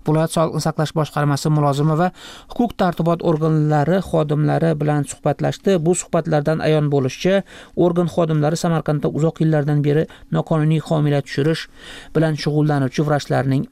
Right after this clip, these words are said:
iziga tushgan. Tergovchiga ko'ra, ular jinoiy abort amallarini xususiy klinika va oddiy xonalarda amalga oshirganlar. O'zbekistonda abort qilish faqat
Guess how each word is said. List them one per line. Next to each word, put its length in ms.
iziga 320
tushgan. 400
Tergovchiga 560
ko'ra, 240
ular 320
jinoiy 460
abort 400
amallarini 720
xususiy 400
klinika 480
va 60
oddiy 320
xonalarda 560
amalga 320
oshirganlar. 680
O'zbekistonda 600
abort 380
qilish 240
faqat 300